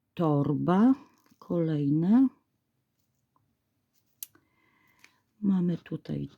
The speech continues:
torbę. Tu jest listek.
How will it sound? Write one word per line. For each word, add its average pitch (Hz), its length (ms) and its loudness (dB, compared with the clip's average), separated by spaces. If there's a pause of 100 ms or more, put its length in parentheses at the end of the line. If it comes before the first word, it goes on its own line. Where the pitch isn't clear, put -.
(140)
torbę. 247 540 6 (960)
Tu 185 180 -10
jest - 420 -10
listek. 233 880 4